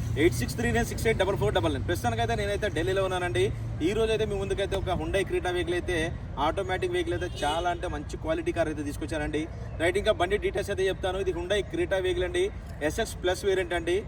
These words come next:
ఎస్ఎక్స్ ప్లస్ అంటే ఇది పుష్ బటన్ స్టార్ట్ ఉంటుంది, ఎస్ ఉంటుంది, ఎస్ఎక్స్ ఉంటుంది, ఎస్ఎక్స్ ప్లస్ ఉంటుంది, ఎస్ఎక్స్ ఆప్షనల్ ఉంటుంది, ఎస్ఎక్స్, ఎస్ఎక్స్ ప్లస్, ఎస్ఎక్స్ ఆప్షనల్. ఎస్ఎక్స్ ప్లస్ అంటే పుష్ బటన్తో ఉంటుంది. ఇది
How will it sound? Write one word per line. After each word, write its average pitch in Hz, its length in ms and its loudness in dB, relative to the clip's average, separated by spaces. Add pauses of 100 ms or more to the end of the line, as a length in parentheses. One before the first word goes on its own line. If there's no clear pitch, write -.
(360)
ఎస్ఎక్స్ 143 240 -8
ప్లస్ 190 220 -4
అంటే 185 160 -2
ఇది 175 140 0
పుష్ 160 240 -4
బటన్ 175 200 -4
స్టార్ట్ 170 260 0
ఉంటుంది, 160 300 -2 (840)
ఎస్ 156 120 -4 (120)
ఉంటుంది, 202 340 -2 (160)
ఎస్ఎక్స్ 196 320 -6
ఉంటుంది, 185 400 -4
ఎస్ఎక్స్ - 320 -8
ప్లస్ 160 300 -4
ఉంటుంది, 175 340 -4
ఎస్ఎక్స్ - 240 -8 (120)
ఆప్షనల్ 170 280 -6
ఉంటుంది, 156 340 -4
ఎస్ఎక్స్, 175 320 -6 (520)
ఎస్ఎక్స్ 175 280 -6
ప్లస్, 170 300 0 (520)
ఎస్ఎక్స్ 175 280 -4
ఆప్షనల్. 151 300 -4 (200)
ఎస్ఎక్స్ - 340 -6
ప్లస్ 175 280 0
అంటే 190 160 -2 (120)
పుష్ - 180 -4
బటన్తో 180 360 -2
ఉంటుంది. 170 260 -2
ఇది 165 120 2